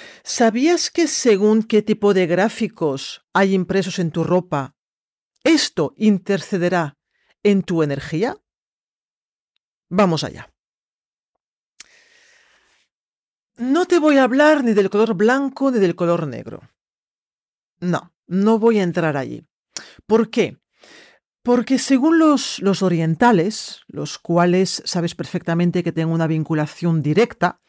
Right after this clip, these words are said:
eh, bueno, por si no lo sabías, cada año voy un par o tres de veces al monasterio de Bangkok, que es donde recojo los, donde me entregan, mejor dicho,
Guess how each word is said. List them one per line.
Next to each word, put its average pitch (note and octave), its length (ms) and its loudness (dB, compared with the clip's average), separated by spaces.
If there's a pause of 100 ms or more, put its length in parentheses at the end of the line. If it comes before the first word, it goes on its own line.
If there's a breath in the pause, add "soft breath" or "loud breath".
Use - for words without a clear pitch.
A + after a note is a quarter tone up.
(760 loud breath)
eh, E3+ 500 6
bueno, F#3 220 2
por F3 100 -4
si D3+ 120 -4
no D#3 60 0
lo D#3+ 100 0
sabías, F3 580 0
cada E3 360 0
año F3+ 340 2
voy D#3 240 2
un D#3 120 -2
par D#3 180 0
o D#3 40 -2
tres D3+ 220 -4
de D#3 80 -4
veces E3 420 -2
al D3+ 80 -4
monasterio D#3 420 -4
de D3+ 60 0
Bangkok, C#3+ 480 0
que - 140 -6
es C#3 120 -4
donde D3 640 0 (760)
recojo F3+ 600 0
los, C#3 600 0
donde F3 200 0
me E3 80 0
entregan, E3+ 400 0
mejor D3+ 300 -4
dicho, E3+ 400 -2